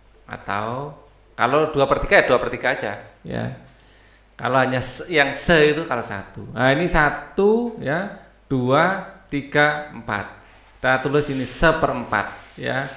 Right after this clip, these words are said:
Satu per empat per empat. Ya, sama dengan ini penulisannya satu per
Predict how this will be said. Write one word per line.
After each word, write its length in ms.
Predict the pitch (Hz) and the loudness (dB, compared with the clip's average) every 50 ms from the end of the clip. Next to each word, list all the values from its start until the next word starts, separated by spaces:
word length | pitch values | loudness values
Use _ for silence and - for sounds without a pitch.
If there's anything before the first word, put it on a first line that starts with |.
| - - - - | -16 -20 -18 -16
Satu 480 | - - - 151 139 135 - - 147 | -10 -4 2 2 2 4 2 0 -2
per 160 | - - 135 | -2 -2 -4
empat 580 | 120 110 104 - 110 107 110 117 123 135 151 160 - - - - - - - - _ _ _ _ - - - - - - - - - - - _ - | -6 -6 -6 -2 0 2 2 4 4 4 2 0 -2 -6 -14 -18 -20 -20 -20 -20 _ _ _ _ -20 -20 -20 -20 -20 -20 -20 -20 -20 -20 -16 _ -2
per 480 | 139 135 131 127 123 117 - - 104 - - - - - - - - - - - - - - - - - | 2 4 4 4 4 2 0 -4 -8 -12 -14 -18 -20 -20 -18 -18 -18 -18 -18 -20 -20 -20 -20 -20 -16 -14
empat. 540 | 117 113 107 110 110 110 117 120 135 151 - - - - - - - - - - - - - - - - - - - - - - - _ _ _ _ _ - - - - - - - - - - - - - _ _ - - _ _ _ _ _ - - - - - - - - - - - - - - - - - _ | -14 -6 0 2 4 4 6 6 4 2 0 -4 -8 -14 -18 -18 -18 -18 -18 -20 -20 -20 -20 -20 -20 -20 -20 -20 -20 -20 -20 -20 -20 _ _ _ _ _ -20 -20 -20 -20 -20 -20 -20 -20 -20 -20 -20 -20 -20 _ _ -20 -20 _ _ _ _ _ -20 -20 -20 -20 -20 -20 -20 -20 -20 -20 -20 -20 -20 -20 -20 -20 -20 _
Ya, 400 | - - - 123 127 135 139 135 | -10 -6 -4 -2 -2 -4 -4 -6
sama 320 | - - 107 107 110 110 - | -8 -10 -8 -6 -6 -6 -6
dengan 320 | 107 113 117 117 120 120 | -6 -6 -6 -6 -4 -4
ini 80 | 135 135 | -4 -4
penulisannya 560 | 131 120 120 113 113 113 113 123 127 135 131 | -4 -4 -4 -4 -4 -2 0 0 0 -2 -2
satu 560 | - - 110 110 110 - - 143 139 - - | -4 -4 -2 -2 -2 -2 -2 -4 -4 -2 0
per 400 | - - - - - - - | 2 2 2 2 -2 -6 -8